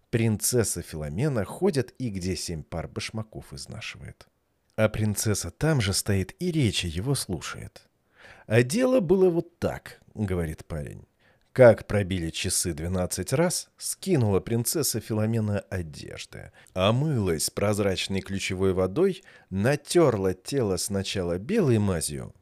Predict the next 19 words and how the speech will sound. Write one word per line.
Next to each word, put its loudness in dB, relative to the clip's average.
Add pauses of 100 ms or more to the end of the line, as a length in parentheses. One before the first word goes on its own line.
(140)
потом 0
чёрной. -6 (560)
Надела 0
наряд -2
из -4
перьев -4
и -12
обернулась -4
птицей. -12 (760)
Выпорхнула 2
птица -4
из -4
дворца -2
через -2
потайную 0
дверь -2
и -4
полетела -2
далеко-далеко, -2